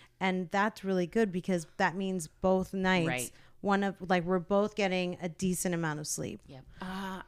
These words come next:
Speaker 1: And so, like, instead of one of
Speaker 3: Ah.
Speaker 1: us being exhausted one day and the other one being, like, spry and perfect, I think, like, the, the way that we split it up seems to be, like, I'll fall asleep first, and then when he's had enough, 'cause he's naturally up later than me.
Speaker 2: Right.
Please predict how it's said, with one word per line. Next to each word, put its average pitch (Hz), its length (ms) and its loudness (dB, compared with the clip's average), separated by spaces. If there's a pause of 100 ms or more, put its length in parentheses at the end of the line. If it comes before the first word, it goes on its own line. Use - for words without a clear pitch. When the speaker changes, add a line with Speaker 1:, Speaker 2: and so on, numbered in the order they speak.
Speaker 1:
And 190 160 -4
so, 202 240 -2
like, 185 200 -2
instead 320 400 2
of 226 100 2
one 214 160 0
of 202 80 -4
Speaker 3:
Ah. 208 40 -2
Speaker 1:
us 202 100 -6
being 202 220 -2
exhausted 190 600 -4
one 185 220 -2
day 175 200 2
and 175 100 -2
the 175 60 -2
other 175 140 -2
one 175 120 -4
being, 175 260 2
like, 165 200 2
spry 175 500 8
and 165 220 4
perfect, 170 560 2 (380)
I 180 80 -4
think, 196 240 -6
like, 196 220 -6
the, 165 340 -2 (800)
the 185 80 -4
way 185 200 0
that 165 200 -6
we 170 160 -6
split 196 320 -2
it 190 120 2
up 190 160 0
seems 196 320 -6
to 185 80 -10
be, 190 120 -2
like, 170 200 -2 (120)
I'll 185 200 2
fall 214 240 -2
asleep 226 380 -2
first, 220 720 2
and 185 160 2
then 180 280 0 (380)
when 190 200 -4
he's 214 340 -6
had 208 160 0
enough, 175 240 0
'cause 196 140 -6
he's 185 180 -4
naturally 185 500 0
up 123 200 -4
later 165 360 2
than 156 160 -6
me. 107 220 -6
Speaker 2:
Right. 123 320 -4